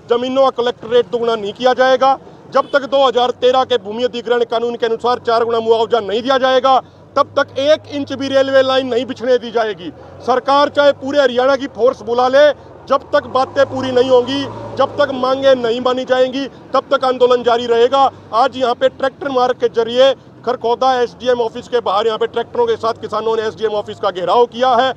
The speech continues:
और बड़े दुख की बात है, बड़े शर्म की बात है।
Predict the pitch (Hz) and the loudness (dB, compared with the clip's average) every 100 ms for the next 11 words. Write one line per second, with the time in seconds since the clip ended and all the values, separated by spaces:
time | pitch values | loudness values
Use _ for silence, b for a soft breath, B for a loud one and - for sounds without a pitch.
0 | B B - 247 269 262 269 - 302 311 | B B -6 -2 0 0 -4 -6 -4 0
1 | 277 262 180 - - - - 277 269 233 | 0 0 -6 -8 -20 -14 -2 -2 0 0
2 | 277 294 285 277 262 226 | 0 0 -2 0 0 0